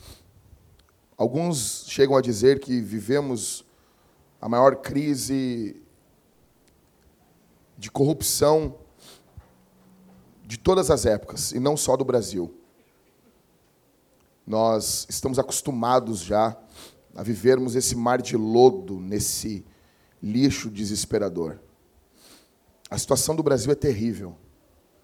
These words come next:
Os dias que estão por vir são piores ainda.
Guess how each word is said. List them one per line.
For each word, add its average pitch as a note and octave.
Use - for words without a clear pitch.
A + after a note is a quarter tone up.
Os A2
dias D3
que -
estão C#3+
por C#3
vir B2+
são C3
piores B2+
ainda. A2+